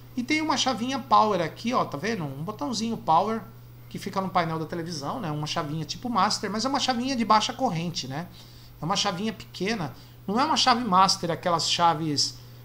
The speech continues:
grossas que ficavam em série com a rede elétrica. Essa aqui não, uma chavinha pequena, que ela tem a função de ligar e desligar do terra da T V. O pino,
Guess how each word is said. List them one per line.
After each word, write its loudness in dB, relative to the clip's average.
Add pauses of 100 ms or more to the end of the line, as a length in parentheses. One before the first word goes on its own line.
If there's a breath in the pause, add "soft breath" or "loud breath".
(140 loud breath)
grossas 4
que -8
ficavam 0
em 0
série 2
com -2
a 0
rede -2
elétrica. -6
Essa -4
aqui -10
não, -4
uma -2
chavinha -4 (420 loud breath)
pequena, -2 (500 loud breath)
que 2
ela 8
tem 0
a -2
função 0
de -4
ligar 2
e 0
desligar 0
do -4
terra -2
da -4
T -4
V. -4 (3000)
O 2
pino, -2